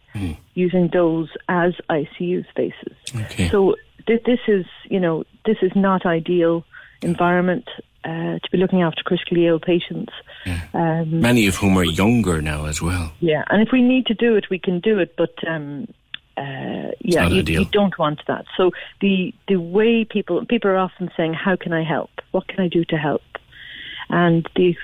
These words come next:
Speaker 2: what people can do to help is stay at home and wash their hands and take all the precautions and take it really, really seriously.
Speaker 1: Yeah.
Speaker 2: Yeah.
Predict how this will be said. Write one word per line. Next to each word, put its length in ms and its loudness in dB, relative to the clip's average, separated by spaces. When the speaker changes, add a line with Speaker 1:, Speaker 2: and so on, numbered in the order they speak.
Speaker 2:
what 180 0
people 240 0
can 140 0
do 160 4
to 100 2
help 280 2
is 140 -2
stay 200 2
at 80 0
home 360 0
and 80 0
wash 220 0
their 80 2
hands 440 0
and 200 -2
take 240 0
all 160 2
the 80 2
precautions 760 -2
and 220 -2
take 200 0
it 140 -2
really, 500 2
really 440 2
seriously. 540 -2
Speaker 1:
Yeah. 60 -2
Speaker 2:
Yeah. 140 0